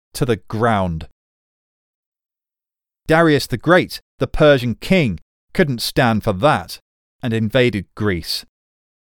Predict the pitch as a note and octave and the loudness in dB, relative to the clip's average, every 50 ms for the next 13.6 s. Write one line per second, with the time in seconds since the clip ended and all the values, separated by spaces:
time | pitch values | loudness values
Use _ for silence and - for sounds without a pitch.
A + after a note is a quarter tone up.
0 | _ _ _ _ _ _ _ _ _ _ _ _ _ _ _ _ _ _ _ _ | _ _ _ _ _ _ _ _ _ _ _ _ _ _ _ _ _ _ _ _
1 | _ _ _ _ _ _ - F#3+ F3+ C#3+ - G#3+ A3 A3 G3 - - - D3 A#2+ | _ _ _ _ _ _ -4 -2 -2 0 2 2 4 4 2 0 -2 0 0 0
2 | A2 F2+ E2 D2 - - - - _ _ _ _ _ _ _ _ _ _ _ - | 0 -2 -6 -8 -10 -10 -12 -12 _ _ _ _ _ _ _ _ _ _ _ -2
3 | E3+ E3+ E3+ F#3 G#3+ F3+ - F3 C#3+ - D3+ - - D3 D3 D3 C#3+ C#3+ F3+ G3 | 0 2 2 2 0 0 -2 -2 -2 0 -2 -2 0 2 2 4 4 4 2 0
4 | E3 E3 D3+ - - D#3 D3 C3+ A#2+ - B2+ C#3 B2+ - - - D#3 C#3 B2+ C3 | 0 -2 -4 -2 2 2 2 2 2 0 -2 -2 -4 -4 -4 -2 -2 0 0 -2
5 | - - - F3+ F3+ E3 C3+ G#2 F#2 - - - - - _ _ _ _ _ _ | -2 -2 0 0 2 2 0 0 -2 -4 -8 -12 -12 -14 _ _ _ _ _ _
6 | - C3+ B2 A2+ G#2+ E3 E3+ D#3 C3+ A#2+ G#2 F2+ - - - C#3 C#3+ B2+ - _ | -2 0 0 2 2 2 2 2 0 -4 -4 -6 -10 -8 -6 -4 -4 -4 -4 _
7 | _ _ - - - E3+ E3 D3 B2 F#2+ D2+ - - _ _ _ _ _ _ _ | _ _ -4 -2 2 2 4 4 2 0 -2 -6 -14 _ _ _ _ _ _ _
8 | _ _ _ _ _ _ _ _ - E3+ D#3+ - - G3 G3 G3 E3 C3+ - G3 | _ _ _ _ _ _ _ _ -4 -2 -2 0 0 2 2 2 0 0 2 2
9 | G#3+ G#3+ - - F3+ E3 D3 A#2 B2 A#2 A#2 A#2 - - - _ _ - D#3+ D#3+ | 2 2 0 0 -2 -2 0 0 0 -2 -2 -2 -4 -10 -20 _ _ -2 0 2
10 | F3 C#3+ - - - F#3 G3 F#3+ F3+ F3 - E3+ E3 E3+ D3+ - - - C#3+ C3 | 0 0 -2 -2 0 2 2 4 2 2 2 2 2 2 0 -2 -4 -6 -6 -4
11 | - D3 C#3 - - - E3 C#3+ C#3+ C#3+ - - B2+ A2 B2+ B2 B2+ C3+ C3+ C3+ | -2 -2 -2 -2 2 2 4 4 4 2 0 -4 -2 0 2 2 4 4 2 2
12 | C3 C3 B2+ A#2 A2 - _ _ _ _ - C#3+ B2+ A#2+ B2+ A#2+ A2+ - - C3+ | 2 0 0 0 -2 -2 _ _ _ _ -2 -2 0 2 2 0 0 0 2 2
13 | B2 A2+ G#2 G2 - - - B2 G2+ F#2+ F#2+ E2 | 2 2 0 -2 -2 -2 0 0 0 -2 -4 -8